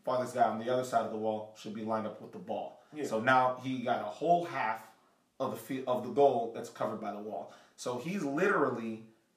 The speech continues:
Speaker 1: in the other half of the goal. So he's three quarters of the way away from that far
Speaker 2: Yeah,
Speaker 1: post.
Speaker 2: most definitely.
Speaker 1: So for him to get his feet all the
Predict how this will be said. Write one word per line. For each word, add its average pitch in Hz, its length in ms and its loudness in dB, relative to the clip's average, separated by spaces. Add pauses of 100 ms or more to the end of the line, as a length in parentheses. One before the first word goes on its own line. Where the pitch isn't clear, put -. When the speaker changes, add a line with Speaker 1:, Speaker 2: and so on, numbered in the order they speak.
(220)
Speaker 1:
in 123 200 -4
the 110 140 -6 (140)
other 127 320 4 (120)
half 110 260 0
of 95 120 -16
the 107 60 -10
goal. 104 360 -12
So 117 240 -8
he's 131 360 -8 (1300)
three 175 300 2
quarters 165 1040 4
of 139 220 6
the 127 80 -2
way 123 340 0
away 123 380 0
from 120 220 -4
that 117 220 4
far - 220 6
Speaker 2:
Yeah, 277 100 4
Speaker 1:
post. - 180 6
Speaker 2:
most 208 140 -2
definitely. 131 500 0
Speaker 1:
So 143 160 2
for 165 180 2
him 180 200 4
to 151 120 -2
get 147 280 2
his 135 220 -4
feet - 460 -8 (320)
all 165 220 12
the 190 60 2